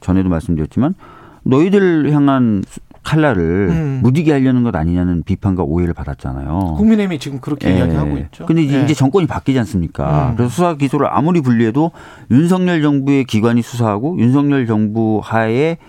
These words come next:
Speaker 1: 기관이 기소하는 거예요.
Speaker 2: 윤석열 정부의 경찰청장,
Speaker 1: 예.
Speaker 2: 중수청장,
Speaker 1: 예.
Speaker 2: 뭐 이렇게 되는 거네요.
Speaker 1: 그러니까 이제는
Speaker 2: 예.
Speaker 1: 뭐 분리해서 저희들에 대한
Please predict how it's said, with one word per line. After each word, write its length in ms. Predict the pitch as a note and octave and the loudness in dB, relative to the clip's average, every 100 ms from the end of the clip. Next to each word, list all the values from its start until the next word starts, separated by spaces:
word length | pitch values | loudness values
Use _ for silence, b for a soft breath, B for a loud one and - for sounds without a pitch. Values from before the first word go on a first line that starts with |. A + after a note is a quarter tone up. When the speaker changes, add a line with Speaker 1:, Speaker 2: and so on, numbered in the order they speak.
| b | b
Speaker 1:
기관이 320 | - A2+ A#2+ | -2 0 0
기소하는 460 | - G2 B2 A2+ F#2 | 0 0 2 2 0
거예요. 500 | D2 C2 D#2 G2+ D#2+ | -2 -4 -2 -2 -2
Speaker 2:
윤석열 440 | E3+ F#3 G3 F3 D3 | -2 -2 -2 -4 -4
정부의 320 | D3 C#3 F3 | -4 -4 -4
경찰청장, 1040 | C#3+ C#3+ D#3+ C3+ - G#3 F3 D#3+ G#3+ C#4 - | -4 -4 -4 -6 -6 -4 -2 -2 -2 -4 -2
Speaker 1:
예. 460 | G2 F2+ D#2 D2 C2+ | 0 0 0 -2 -4
Speaker 2:
중수청장, 1000 | E3 D#3+ F#3 - G#3 F3+ F3 A3 C4+ - | -4 -4 -6 -4 -2 -2 -2 -4 -6 -4
Speaker 1:
예. 220 | C#3+ D#3+ G2 | -2 0 0
Speaker 2:
뭐 160 | C#3 | 0
이렇게 300 | C3+ D3 D3+ | 2 0 -2
되는 200 | C3 B2 | -4 -2
거네요. 120 | G#2 G2+ | -2 0
Speaker 1:
그러니까 300 | G3+ F#3 F3 | 0 2 2
이제는 300 | B2+ C#3+ D3 | 2 4 4
Speaker 2:
예. 180 | A#2+ G#2+ b b b b b | 2 -4 b b b b b
Speaker 1:
뭐 500 | A#2+ B2+ B2+ B2 A2+ - _ _ _ _ - - | 0 2 2 2 0 -4 _ _ _ _ -20 -4
분리해서 760 | B2 C#3 D3+ D3+ C3 D3 C#3 B2 | 2 4 4 4 2 2 2 0
저희들에 680 | A2 A#2+ C3 B2 B2 B2 A2+ | 2 2 2 2 2 2 2
대한 280 | A#2 A#2 | 0 0